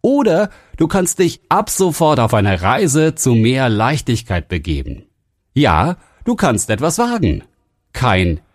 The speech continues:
hätte, ja, wäre oder könnte mehr. Dieser Entschluss ist wie der Schlüssel, mit dem du das Tor zu einer neuen Welt aufschließen wirst.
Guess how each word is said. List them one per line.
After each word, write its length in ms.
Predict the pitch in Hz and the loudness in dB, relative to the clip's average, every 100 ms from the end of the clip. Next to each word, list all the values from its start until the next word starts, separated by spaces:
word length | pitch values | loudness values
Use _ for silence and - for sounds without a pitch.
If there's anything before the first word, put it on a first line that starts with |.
| _ _ | _ _
hätte, 760 | _ - 190 - 185 165 160 151 151 _ _ _ _ _ | _ -4 -4 -2 -2 2 2 0 -4 _ _ _ _ _
ja, 680 | - 131 135 156 165 160 131 | -8 -4 0 2 2 2 0
wäre 540 | 110 147 180 175 160 131 | -2 0 2 0 0 0
oder 480 | 139 131 120 113 - _ _ | 2 2 2 -2 -8 _ _
könnte 600 | - 240 117 - 67 - _ - | -2 0 0 -2 -8 -8 _ -6
mehr. 400 | 76 71 69 - _ _ _ _ _ _ _ _ _ _ - | -4 -4 -8 -18 _ _ _ _ _ _ _ _ _ _ -4
Dieser 540 | 127 262 269 220 170 | 0 2 2 2 2
Entschluss 460 | 127 101 135 196 160 | 0 -2 -2 -2 -2
ist 160 | 143 | -2
wie 80 | 107 | 0
der 140 | 92 | 0
Schlüssel, 560 | 80 101 160 - 247 247 _ _ - | 0 0 0 0 -4 -4 _ _ 0
mit 200 | 147 214 | 0 2
dem 140 | 226 | 0
du 80 | 208 | 2
das 200 | 170 - | 0 -2
Tor 300 | 208 226 220 | -2 -2 0
zu 160 | - | 0
einer 220 | 139 139 120 | 2 2 2
neuen 480 | 113 143 147 139 | 2 2 2 2
Welt 280 | 117 123 117 | 2 0 0
aufschließen 560 | 92 87 95 85 90 73 | -2 -2 -2 0 0 0
wirst. 420 | 71 82 - - | -2 -4 -12 -18